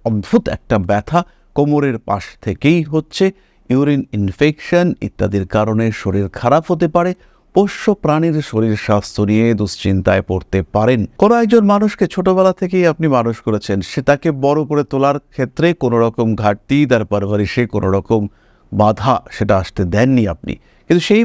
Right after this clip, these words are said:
মানুষটাই আস্তে আস্তে আপনার বিপক্ষে যাচ্ছে, সেই মানুষটাই ধীরে ধীরে আপনার বিরুদ্ধে কথা বলছে। এই অবস্থা কিন্তু আপনার ক্ষেত্রে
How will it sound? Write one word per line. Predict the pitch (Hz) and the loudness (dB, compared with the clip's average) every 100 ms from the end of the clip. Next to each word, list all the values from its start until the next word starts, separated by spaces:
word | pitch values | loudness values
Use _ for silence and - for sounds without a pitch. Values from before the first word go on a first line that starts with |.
| 233 | 2
মানুষটাই | 226 202 - 113 113 _ _ - | -2 -4 -2 -2 -4 _ _ -2
আস্তে | 143 - 151 139 | -2 0 0 0
আস্তে | - 131 | 0 0
আপনার | 113 120 92 | 2 -2 -2
বিপক্ষে | 104 107 101 - 95 101 | -2 -2 -2 -4 -4 -2
যাচ্ছে, | 95 - - - _ _ - | -4 -4 -4 -4 _ _ -2
সেই | 165 170 165 | 0 2 2
মানুষটাই | 165 156 165 160 135 | 0 0 0 0 0
ধীরে | 139 135 | 0 0
ধীরে | 143 143 120 | 0 0 0
আপনার | - 107 87 | -2 -6 -2
বিরুদ্ধে | 104 101 92 107 104 | -2 -2 -2 0 0
কথা | 101 - 95 95 | -2 -2 -4 -2
বলছে। | 95 98 - 120 104 - _ _ | -2 -2 2 2 2 -4 _ _
এই | 123 131 139 | 2 4 2
অবস্থা | 165 - 131 - | -2 0 0 2
কিন্তু | 95 104 - | -2 -2 -2
আপনার | 92 98 92 - | -4 -2 -2 -2
ক্ষেত্রে | - 123 | 0 2